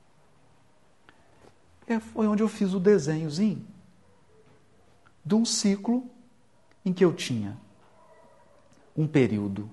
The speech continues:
eu coloquei em cima aqui o período de repouso, e depois um período ascendente, limitando a lua, né?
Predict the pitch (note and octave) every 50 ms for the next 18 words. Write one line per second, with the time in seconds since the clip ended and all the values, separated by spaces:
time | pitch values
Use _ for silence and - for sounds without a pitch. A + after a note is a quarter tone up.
0 | - - - - B2 - D3+ C3 A#2+ B2 - G#2+ G#2+ G#2+ - - - - A#2+ A2
1 | G#2 G2+ G2 G2+ - A2+ A2+ - - B2 A2 G#2+ G#2 A2 A2+ A2+ B2 A#2+ C3 E3+
2 | E3 - - D3+ C#3+ D#3+ G3+ A3+ - - - - - - _ _ _ - - _
3 | _ - _ _ - - - - - - - - - - - - - - - -
4 | - - - - - - - - - A#3+ G#3+ C4+ C#4 C4+ - A3 G#3+ A3 A3 A3
5 | A#3+ C4 B3 B3+ - C4+ C4 G#3+ G3+ G#3 A3 A3+ A#3 C4+ B3 C#4+ - - - -
6 | A3 - - C4 B3+ G#3+ - C#4+ C#4+ C4+ - - - - - - - - _ -
7 | - - _ _ _ _ - - _ _ _ _ _ _ _ _ _ _ _ _
8 | _ _ _ _ _ _ _ _ _ _ _ _ _ _ _ _ _ - - -
9 | E4 _ _ - C5 - _ _ - - _ _ _ _ _ _ _ _ - -
10 | _ _ _ _ _ _ _ - - E3 F3+ G3 G3 G3 G3+ G3 G#3 A3+ A3+ A3
11 | A#3 B3 A3+ F3+ D3 D#3 G3+ B3+